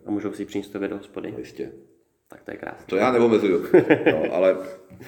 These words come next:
Speaker 2: točit na alko ne.
Speaker 1: Ani limonády?
Speaker 2: Jo, přes léto mívám bezovku, léto mívám na kostce, jako na, na,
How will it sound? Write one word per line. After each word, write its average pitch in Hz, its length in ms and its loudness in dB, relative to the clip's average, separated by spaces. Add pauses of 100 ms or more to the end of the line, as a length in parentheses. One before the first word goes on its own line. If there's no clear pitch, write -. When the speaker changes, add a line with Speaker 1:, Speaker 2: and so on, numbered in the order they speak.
(240)
Speaker 2:
točit 90 280 -8
na 87 100 -4
alko 82 200 -6
ne. 67 300 -8 (2250)
Speaker 1:
Ani 113 120 0
limonády? 110 400 0 (1200)
Speaker 2:
Jo, 95 600 2
přes 80 200 -10
léto 90 200 -4
mívám 110 220 -4
bezovku, 98 520 -6
léto 87 240 -2
mívám 92 240 -4
na 73 80 -4
kostce, - 360 -10
jako 85 200 -6
na, 82 100 -6
na, 78 340 -8